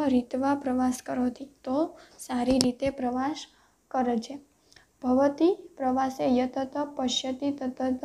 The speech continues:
સર્વ ટિપ્પણી પુસ્તકે લિખતિ. એટલે કે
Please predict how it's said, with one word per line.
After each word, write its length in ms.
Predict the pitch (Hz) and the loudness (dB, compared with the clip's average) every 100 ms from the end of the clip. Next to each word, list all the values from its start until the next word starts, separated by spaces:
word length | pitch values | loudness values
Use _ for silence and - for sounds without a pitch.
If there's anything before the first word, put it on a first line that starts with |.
| 294 320 - | 0 -2 -4
સર્વ 500 | - 247 240 247 277 | -6 0 2 2 2
ટિપ્પણી 520 | 277 247 - 247 277 | 0 -4 0 4 4
પુસ્તકે 540 | 294 277 240 - 247 247 | 2 -2 -8 -8 -10 -6
લિખતિ. 560 | 240 226 247 233 - 240 - - - - | -6 -6 -10 -12 -10 -10 -6 -6 -8 -20
એટલે 280 | _ 240 247 | _ -6 -4
કે 180 | 247 330 | -2 -2